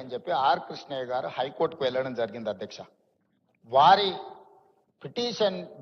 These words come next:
బేసిస్ మీద High Court of తెలంగాణ, తెలంగాణ రాష్ట్ర ప్రభుత్వానికి ఆదేశాలు జారీ చేసింది. ఇది ఆ కాపీ, అధ్యక్ష. దాని ప్రకారము ట్వంటీ ఫోర్ అవర్స్ తిరిగే లోపలనే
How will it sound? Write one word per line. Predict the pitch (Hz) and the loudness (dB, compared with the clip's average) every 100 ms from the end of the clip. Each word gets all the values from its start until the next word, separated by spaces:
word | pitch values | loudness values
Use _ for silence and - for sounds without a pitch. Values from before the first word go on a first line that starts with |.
| 147 | -4
బేసిస్ | 160 - 165 - 139 | -4 -4 -10 -10 -8
మీద | 127 147 190 - - _ _ _ _ _ _ _ - | -2 0 0 -8 -20 _ _ _ _ _ _ _ 0
High | 160 190 | 0 2
Court | 269 226 190 | 2 4 2
of | - - | 0 -4
తెలంగాణ, | 131 135 131 123 113 139 208 - - _ _ _ _ _ - _ _ 143 | -2 -4 -2 -4 -2 -2 -4 -8 -20 _ _ _ _ _ -20 _ _ 0
తెలంగాణ | 165 208 214 214 202 196 160 | 2 2 4 4 4 2 4
రాష్ట్ర | 160 165 175 - | 4 2 -2 -4
ప్రభుత్వానికి | 147 156 160 147 147 180 156 | -4 -4 -2 -2 0 2 2
ఆదేశాలు | 165 190 180 156 135 | 2 2 2 2 2
జారీ | 135 131 120 | 2 2 -4
చేసింది. | 110 - - _ _ 143 | -10 -14 -20 _ _ -4
ఇది | 147 | -2
ఆ | 139 | 0
కాపీ, | 139 151 165 120 | 0 0 -2 -6
అధ్యక్ష. | 107 104 104 - _ _ _ _ _ 127 | -8 -12 -14 -18 _ _ _ _ _ 4
దాని | 160 220 226 - | 6 6 4 2
ప్రకారము | 175 170 160 143 127 156 - - - _ _ _ _ _ _ | 2 4 4 4 -2 -4 -6 -12 -20 _ _ _ _ _ _
ట్వంటీ | 165 185 180 240 175 | 2 2 0 -4 2
ఫోర్ | 214 202 | 4 6
అవర్స్ | 190 208 208 202 - | 6 4 2 -2 -4
తిరిగే | 170 170 180 160 | -4 2 2 4
లోపలనే | 165 165 156 | 4 2 0